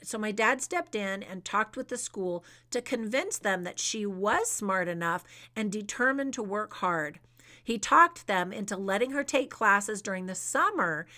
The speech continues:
and if she did well, the university would allow her to stay as a regular full-time student. She was so excited about the new opportunity, but she also worried that maybe she wouldn't be college material.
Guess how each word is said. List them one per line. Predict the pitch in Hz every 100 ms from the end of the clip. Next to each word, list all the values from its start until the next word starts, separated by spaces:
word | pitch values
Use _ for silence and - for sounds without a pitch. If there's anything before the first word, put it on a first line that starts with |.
| - - -
and | 220
if | 226
she | - 254
did | 277 285
well, | 247 196
the | 196
university | 196 196 185 185 - 190 190
would | 185
allow | 180 180 185 240
her | 214 185
to | 214
stay | - 208 170 160 - - -
as | 220
a | 214
regular | 190 175 180 185
full-time | - 160 170 180 175
student. | - - 415 427 143 - _ - - - -
She | - 220
was | 208 196
so | - 202 240
excited | 285 - 247 233 233 208
about | 180 185
the | 202
new | 190 190
opportunity, | 196 202 190 - 349 392 175 160 170 - - -
but | 381 359 220
she | - - - _
also | 254 311 311 254
worried | 214 220 214 196
that | 190 -
maybe | 202 240 262 233 220
she | - 190
wouldn't | 175 170 220 247 226 165
be | 190 180
college | 165 - 170 170 -
material. | 180 160 170 160 151 143